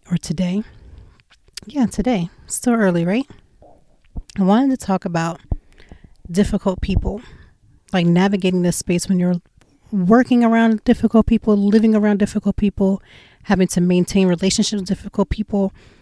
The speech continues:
You know, adulting in this is another level when it becomes, especially with friendships. You know, with a romantic relationship, it can kinda go up or down. It can fizzle. You have so many different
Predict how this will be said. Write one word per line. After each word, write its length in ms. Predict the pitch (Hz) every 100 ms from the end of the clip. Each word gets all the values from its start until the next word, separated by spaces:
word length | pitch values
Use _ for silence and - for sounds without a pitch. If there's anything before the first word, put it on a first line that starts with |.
| _ _ _ _ _ _ _
You 140 | 220 220
know, 200 | 196 185
adulting 560 | 165 220 277 - 208
in 120 | 185
this 240 | 180 180 - 196 - _ _ -
is 240 | 208 175
another 340 | 190 175 180 175
level 320 | 180 180 175
when 160 | 175
it 100 | 175
becomes, 440 | 165 - 190 180 180
especially 480 | - - 226 - 196
with 140 | 180
friendships. 720 | - 185 170 - 208 - - _ _ _ _ _ _ _ -
You 100 | 214
know, 120 | 196
with 180 | 185 196
a 80 |
romantic 400 | 175 175 214 240
relationship, 640 | 202 180 175 180 - 180 -
it 60 |
can 120 | - 180
kinda 280 | 175 170
go 160 | 160 170
up 240 | 208 214
or 60 | 180
down. 340 | 160 190 190
It 80 | 185
can 120 | -
fizzle. 380 | 170 - 180 180
You 140 | 175 170
have 180 | 185
so 160 | 185 196
many 180 | 185 180
different 440 | 175 - 175 185